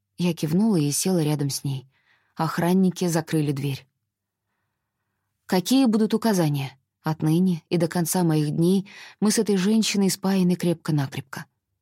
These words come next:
Она станет моей лучшей подружкой и, возможно, единственной, но мне не хотелось сближаться с ней.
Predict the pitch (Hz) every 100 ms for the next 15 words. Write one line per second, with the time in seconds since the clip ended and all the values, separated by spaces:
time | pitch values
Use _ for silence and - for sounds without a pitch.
0 | _ _ _ _ _ _ - 226 233 -
1 | 226 196 185 180 180 196 196 160 165 156
2 | 180 180 - 147 147 170 156 165 156 147
3 | 175 165 - 147 139 - _ _ _ _
4 | _ 208 214 220 202 - 170 170 156 143
5 | 151 156 139 131 - - 143 135